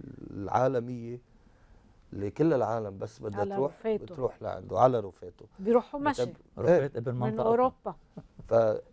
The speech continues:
Speaker 3: ابن بلادنا.
Speaker 1: إذا نحن، نحن عندنا منطقة و-، أو مشكور دكتور لأنه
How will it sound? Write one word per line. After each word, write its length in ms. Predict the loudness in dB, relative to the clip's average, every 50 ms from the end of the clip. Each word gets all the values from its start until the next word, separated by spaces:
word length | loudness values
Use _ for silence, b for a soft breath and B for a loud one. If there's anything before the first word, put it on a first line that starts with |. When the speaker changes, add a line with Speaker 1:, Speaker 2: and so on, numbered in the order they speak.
| -20 -18 -12
Speaker 3:
ابن 220 | -10 -6 -6 -4 -2
بلادنا. 140 | 4 6 6
Speaker 1:
إذا 200 | 8 8 6 4
نحن، 500 | 4 0 -4 -4 -6 -4 -2 -2 -2 -4 -8 _ _ _ _ -6
نحن 340 | 0 0 0 0 0 2 2
عندنا 360 | 2 2 0 -4 -2 -2 -2
منطقة 440 | -2 -2 -4 -6 -6 -6 -6 -4 -4
و-، 180 | -4 -4 -4
أو 160 | -4 -4 -4 -4
مشكور 460 | -4 -6 -8 -8 -4 -2 0 0 0
دكتور 420 | -2 -4 -8 -6 -4 -2 -2 -2
لأنه 420 | -2 -2 -4 -4 -4 -4 -6 -6